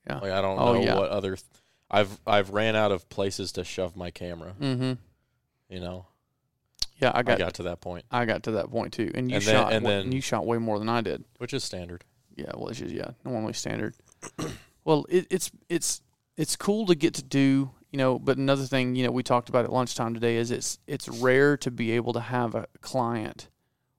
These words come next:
Speaker 1: or a show or a production that allows us to do what we're doing. Essentially, it's gonna, it takes budget, it takes time, it takes scheduling.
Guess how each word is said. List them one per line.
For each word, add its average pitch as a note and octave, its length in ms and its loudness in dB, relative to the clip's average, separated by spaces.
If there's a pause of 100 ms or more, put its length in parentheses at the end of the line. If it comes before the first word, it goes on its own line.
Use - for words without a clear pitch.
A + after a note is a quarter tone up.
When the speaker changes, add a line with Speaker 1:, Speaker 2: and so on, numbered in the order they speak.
Speaker 1:
or B2+ 280 0
a B2 60 -4
show A#2 640 2
or A2+ 320 -2
a - 120 -4
production B2 540 0
that A#2+ 160 -4 (640)
allows C3 460 4
us B2 140 0
to B2+ 80 -4
do B2 140 4
what - 140 -2
we're - 80 -8
doing. A2+ 300 -4 (480)
Essentially, C3 500 0
it's - 140 -2
gonna, C3+ 160 0
it - 160 -2
takes - 240 0
budget, B2+ 400 4
it C3 120 0
takes - 240 -2
time, B2 380 -2
it - 80 -10
takes - 260 -4
scheduling. A#2+ 520 -2